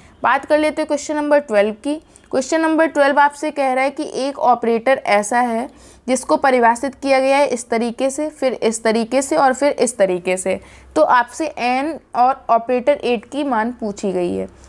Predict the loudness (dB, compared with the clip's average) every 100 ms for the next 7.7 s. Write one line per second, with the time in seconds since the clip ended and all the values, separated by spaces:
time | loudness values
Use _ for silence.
0 | -4 -2 -2 0 2 4 4 2 4 4
1 | 2 0 0 -2 0 0 0 2 2 0
2 | -2 -2 0 2 0 2 4 4 4 4
3 | 2 0 -4 -16 -20 -20 -18 -2 2 4
4 | 2 0 2 4 6 4 2 0 0 0
5 | -2 -2 0 2 2 4 2 0 -8 -18
6 | -2 -2 0 2 2 4 2 2 0 -4
7 | -4 -2 0 2 0 2